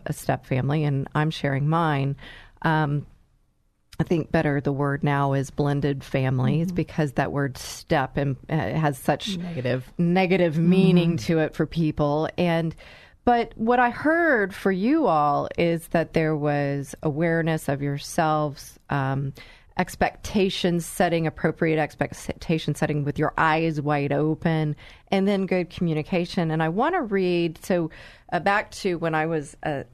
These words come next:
Speaker 1: um, a, a blended family mother, I guess, instead of
Speaker 2: Yes.
Speaker 1: saying a stepmother.
Speaker 2: <laughs>
Speaker 1: <laughs> Uh, I really was always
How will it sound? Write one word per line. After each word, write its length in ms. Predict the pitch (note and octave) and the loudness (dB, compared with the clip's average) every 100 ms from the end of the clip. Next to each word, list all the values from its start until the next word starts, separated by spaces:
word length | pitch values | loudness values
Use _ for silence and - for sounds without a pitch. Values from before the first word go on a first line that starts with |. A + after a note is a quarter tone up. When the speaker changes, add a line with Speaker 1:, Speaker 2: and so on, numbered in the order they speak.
| - | -6
Speaker 1:
um, 480 | D#3 D3 C#3+ - - - - - | -4 -4 -6 -8 -10 -12 -16 -12
a, 200 | D3 D3 - - - _ _ _ _ _ _ _ | -10 -10 -12 -20 -20 _ _ _ _ _ _ _
a 80 | D3 | -6
blended 380 | C#3+ D#3 D3+ - | -2 0 0 0
family 300 | D#3 D3+ D3 | 0 0 0
mother, 380 | C#3+ F3+ A#3 - - _ - | 0 0 -2 -6 -20 _ -4
I 60 | D3 | 0
guess, 320 | E3 G#3+ - | 0 0 -2
instead 320 | E3+ - G3 | -2 2 2
of 60 | E3+ | 2
Speaker 2:
Yes. 60 | |
Speaker 1:
saying 240 | C4+ G#3+ A3+ | 2 4 4
a 60 | A3+ | 4
stepmother. 1160 | - C#4 C#4+ D#4 - B3 - A#3+ E4+ B3+ C#4 A#3+ - | 6 4 6 4 6 6 6 6 2 2 0 -2 -6
Speaker 2:
<laughs> 140 | - | -10
Speaker 1:
<laughs> 200 | - - | -12 -2
Uh, 420 | G#3+ G#3 G#3 G3+ G3 - | 2 4 4 2 0 -2
I 200 | G3 A#3 | 0 2
really 680 | C4 G#3 G#3 A3+ A#3+ B3+ B3+ | 0 -2 -2 0 2 2 2
was 160 | G#3+ F#3+ | 0 0
always 640 | - F#3 F#3 F#3+ F3+ F3 | 2 2 4 2 0 -4